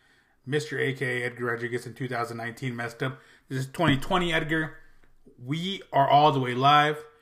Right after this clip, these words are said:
No mistakes. Just kidding. We're not perfect. I'm gonna make mistakes. Um,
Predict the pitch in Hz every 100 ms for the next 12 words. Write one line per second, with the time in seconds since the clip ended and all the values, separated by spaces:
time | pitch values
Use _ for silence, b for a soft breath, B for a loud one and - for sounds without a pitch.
0 | b b _ - 113 113 160 196 - -
1 | 160 151 - - - _ _ _ _ _
2 | _ _ - 139 - 117 107 127 131 -
3 | 139 127 131 123 127 123 123 - 117 -
4 | 117 113 - B B B B B - 127
5 | 117 107